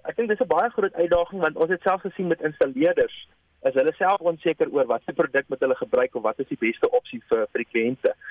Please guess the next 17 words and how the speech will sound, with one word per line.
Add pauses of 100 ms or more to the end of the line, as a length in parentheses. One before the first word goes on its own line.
(160)
Ek
dink
meeste
mense
kyk
maar
baie
keer
vas
in
prys (380)
en
nie
noodwendig
na
funksionaliteit (160)
of